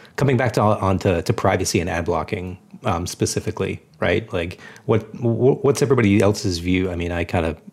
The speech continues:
went off on it, but what, what's everybody else's view on, is this the right thing for YouTube to do, right? And from a, from a consumer standpoint, right, are there, are there any counters, right? Are there any counter arguments to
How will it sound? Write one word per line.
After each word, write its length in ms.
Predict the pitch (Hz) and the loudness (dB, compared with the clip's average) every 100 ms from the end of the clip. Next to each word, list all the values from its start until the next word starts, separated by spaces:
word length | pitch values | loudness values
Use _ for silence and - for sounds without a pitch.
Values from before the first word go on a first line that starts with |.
| - | -2
went 240 | 90 90 | 0 2
off 180 | 90 - | 2 2
on 140 | 85 | 0
it, 100 | 82 | -2
but 120 | - 95 | 0 2
what, 280 | 120 - | 0 0
what's 140 | 131 160 | -2 0
everybody 260 | 131 101 | 2 2
else's 320 | 90 87 - 85 | 2 0 -2 -4
view 340 | 92 85 90 | -2 -2 0
on, 360 | 87 85 82 - - - - - _ - | 0 0 -2 -6 -14 -20 -20 -20 _ 0
is 220 | 131 117 | 0 2
this 180 | 120 - | 2 2
the 80 | 104 | 2
right 180 | 101 98 | 2 4
thing 140 | 104 | 2
for 100 | 95 | 2
YouTube 460 | 85 92 - 87 82 | 2 2 0 -4 -4
to 100 | 87 | -4
do, 400 | 87 85 82 82 _ | -4 -4 -6 -8 _
right? 340 | 98 85 87 - - | -2 0 -2 -8 -6
And 340 | 90 87 85 | -4 -2 -4
from 160 | - 90 | -2 -2
a, 140 | 87 | 0
from 160 | 92 92 | 0 -2
a 40 | |
consumer 520 | - 98 - 131 101 | 0 -2 2 4 4
standpoint, 720 | 90 95 85 - 92 85 80 - | 2 0 -2 -2 -2 -2 -6 -6
right, 180 | 92 87 | -2 0
are 80 | 98 | 2
there, 260 | 101 98 - | 2 0 0
are 40 | |
there 120 | 101 110 | 2 4
any 160 | 117 | 2
counters, 640 | 107 123 90 - 104 - - | 2 0 0 -2 -8 -10 -4
right? 180 | 95 87 | -2 0
Are 60 | |
there 140 | 98 104 | 0 0
any 100 | 98 | 0
counter 340 | 113 113 92 | 2 2 2
arguments 460 | 87 85 85 90 - | 0 -2 -4 -6 -4
to 300 | 92 87 | -2 -2